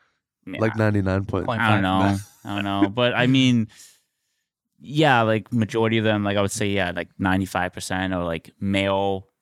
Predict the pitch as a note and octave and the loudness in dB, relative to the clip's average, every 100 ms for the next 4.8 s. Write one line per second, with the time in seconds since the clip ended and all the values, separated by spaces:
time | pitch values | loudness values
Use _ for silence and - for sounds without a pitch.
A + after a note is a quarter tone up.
0 | _ _ - - G#2+ G2+ G2 F#2+ F2+ D2+ | _ _ -10 -6 0 0 2 0 -2 -2
1 | G2+ G2+ F#2 - A2+ - A2 G2+ G2 - | 0 0 -4 -4 -6 -4 -4 -2 -4 -4
2 | G2+ F#2+ F#2 F#2+ G2 - G2 G2+ G#2 G#2+ | -4 -2 0 0 -2 -4 -4 -2 -2 -2
3 | A2 G#2 G2+ G#2 G#2 G#2 F#2 E2+ F#2+ G2+ | -2 -2 0 0 0 0 0 0 -2 -2
4 | G2+ G2 - F2+ F#2+ G2+ F#2 - | -4 -4 -4 0 2 2 0 -2